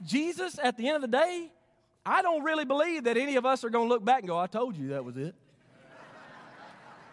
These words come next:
But some of y'all are gonna be tempted to do it, I promise. But I really don't think we're gonna do that. I don't think we're gonna look back and go, "Now, Jesus, what I thought was gonna happen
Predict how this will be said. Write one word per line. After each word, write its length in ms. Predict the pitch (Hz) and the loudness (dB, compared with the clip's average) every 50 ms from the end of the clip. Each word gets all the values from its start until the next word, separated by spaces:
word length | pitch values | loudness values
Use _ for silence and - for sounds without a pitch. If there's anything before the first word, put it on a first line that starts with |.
| - - - - - - - - | -20 -20 -20 -20 -20 -20 -16 -14
But 80 | 127 - | -12 -4
some 260 | - - 311 392 440 | 0 2 2 2 2
of 60 | 320 | 4
y'all 160 | 254 226 220 | 4 4 4
are 120 | 220 226 220 | 4 4 2
gonna 160 | 220 220 220 | 0 -2 -2
be 140 | 196 202 185 | -2 -2 -2
tempted 440 | - - 311 320 233 - 254 208 | 0 0 0 0 0 -2 -2 -2
to 60 | 220 214 | 0 0
do 220 | 226 285 339 330 | 2 2 2 2
it, 80 | 262 208 | 2 2
I 120 | 175 175 | 2 2
promise. 720 | 175 - - 285 330 330 269 123 87 - 110 - - - - - - - - - - - - - - - - - - - - - - - _ _ _ _ _ _ _ _ _ _ _ _ _ _ _ _ _ _ - | 2 2 2 4 4 4 2 0 -4 -12 -14 -16 -16 -18 -20 -20 -20 -20 -20 -20 -20 -20 -20 -20 -20 -20 -20 -20 -20 -20 -20 -20 -20 -20 _ _ _ _ _ _ _ _ _ _ _ _ _ _ _ _ _ _ 2
But 100 | 208 254 | 4 6
I 80 | 359 381 | 6 6
really 220 | 359 349 339 330 | 4 2 2 2
don't 200 | 320 320 339 330 | 2 2 2 2
think 200 | - 330 339 339 | 0 -2 -2 0
we're 120 | 330 339 339 | -2 0 2
gonna 240 | 339 349 349 339 | 2 2 2 2
do 120 | 349 381 370 | 2 2 2
that. 220 | 330 196 139 135 175 | 2 0 2 4 4
I 80 | 302 | 4
don't 160 | 349 339 269 | 4 2 2
think 180 | - 320 320 294 | 2 2 2 2
we're 80 | 285 269 | -2 -2
gonna 180 | 285 294 277 | -2 0 2
look 140 | 285 302 247 | 2 0 2
back 220 | 233 285 294 277 | 4 4 4 2
and 100 | 240 240 | 0 -2
go, 80 | 220 214 | -4 -2
"Now, 160 | 214 208 202 | 0 0 -2
Jesus, 400 | 202 196 277 302 294 285 254 196 | -2 -2 -6 -6 -6 -6 -8 -8
what 180 | 202 202 233 240 | -6 -4 0 2
I 140 | 226 254 269 | 2 2 0
thought 380 | - - 233 240 247 233 180 | 0 0 0 0 0 0 -2
was 100 | 151 143 | -6 -6
gonna 240 | 139 147 139 120 110 | -4 -4 -4 -2 -2
happen 420 | 117 110 95 - 85 85 98 117 | -2 -4 -4 -6 -10 -14 -16 -16